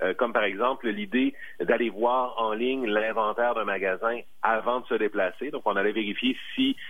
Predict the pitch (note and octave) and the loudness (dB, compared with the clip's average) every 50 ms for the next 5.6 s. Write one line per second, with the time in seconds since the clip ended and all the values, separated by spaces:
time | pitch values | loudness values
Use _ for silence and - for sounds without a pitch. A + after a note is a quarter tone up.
0 | - - - - F#2+ G#2+ A#2+ A#2 A2 G#2+ B2+ C3+ C3+ C3 A#2+ G#2+ - A#2 A2 G2+ | -10 -4 0 2 2 4 2 0 0 0 0 0 0 0 -2 -2 0 -2 -2 0
1 | - B2+ A#2+ G#2+ G2+ - B2+ C3 - A2+ A2 - - A#2+ A2 - - - A#2 G2 | 0 0 0 0 0 -2 -2 -2 -2 -6 -6 -4 -4 -4 -4 -4 -4 -4 -2 2
2 | A2 B2 B2+ A2+ G2+ F#2 - - A2+ A2 B2 D#3+ G3 G3 D3 F#2+ - - - - | 2 2 2 2 -2 -6 -2 0 0 0 2 0 -2 -2 -4 -4 -6 -8 -12 -16
3 | - - - - - - - - - - A#2+ C3 D3 E3 G3 F#3+ - - - - | -16 -16 -16 -16 -16 -16 -16 -14 -8 -2 0 2 2 2 2 0 -2 -6 -10 -6
4 | - C#3 D#3+ D#3+ D#3 C#3+ C#3+ C#3 D3 E3+ F#3 F3 - - - E3 D3+ D3+ - F3 | -2 -2 0 2 2 0 0 0 0 0 -2 -2 -2 -6 -4 -2 -2 -2 -2 -4
5 | E3+ - C3 C3 C3 C3 C3 D3 D#3 D#3 D3 | -4 -2 -2 -2 0 0 0 0 -2 -2 -2